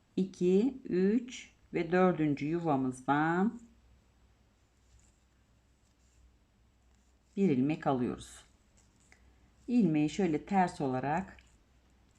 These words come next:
soldaki şişimize takıyoruz ve ikisini birden alıyoruz. İpimizi öne aldık.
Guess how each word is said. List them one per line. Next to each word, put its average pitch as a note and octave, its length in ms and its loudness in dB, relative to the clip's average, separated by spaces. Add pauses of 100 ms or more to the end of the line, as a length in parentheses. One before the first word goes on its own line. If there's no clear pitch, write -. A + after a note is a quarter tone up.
(140)
soldaki C3 420 -2
şişimize C3+ 540 -6
takıyoruz F#3 680 -4
ve F3+ 280 -2 (640)
ikisini C#3 500 -8
birden D3+ 760 -4 (2750)
alıyoruz. - 580 -10 (1900)
İpimizi D#3+ 460 0
öne D#3+ 260 2
aldık. F#3+ 720 2